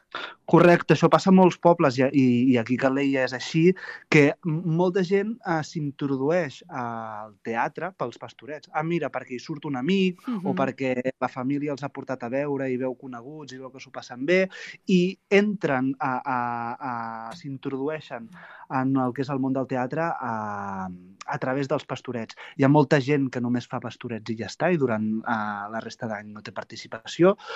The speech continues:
Speaker 1: però hi ha gent que sí que s'anima i a partir d'aquí, doncs, li agafa gust pel teatre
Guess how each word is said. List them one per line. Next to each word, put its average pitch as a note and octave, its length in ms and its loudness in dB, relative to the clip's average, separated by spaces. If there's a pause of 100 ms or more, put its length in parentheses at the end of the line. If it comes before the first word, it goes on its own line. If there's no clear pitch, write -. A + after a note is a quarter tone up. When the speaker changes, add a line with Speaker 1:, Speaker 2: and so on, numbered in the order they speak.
(160)
Speaker 1:
però C3+ 140 8
hi C3+ 140 8
ha C3+ 160 6
gent C3 400 -4
que C3 100 -6
sí B2+ 220 -10
que C3 220 -4
s'anima B2+ 500 -6
i A#2 60 -10
a A2 60 -10
partir A#2+ 260 -10
d'aquí, A#2+ 240 -8
doncs, B2+ 260 -4 (260)
li C3 120 0
agafa B2 280 -2
gust C3 300 -2
pel B2 160 2
teatre C#3+ 580 2